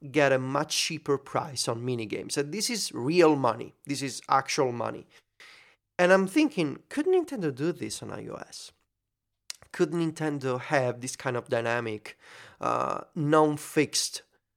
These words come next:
in-app purchase mechanic? And I think it'll be difficult for them because on the App Store,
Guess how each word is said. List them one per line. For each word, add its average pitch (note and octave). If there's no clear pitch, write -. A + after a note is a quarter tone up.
in-app D3+
purchase -
mechanic? -
And F3+
I G#3
think F#4
it'll A#3
be D3+
difficult G3+
for B2+
them A2+
because C3+
on C#3
the C3+
App -
Store, A2+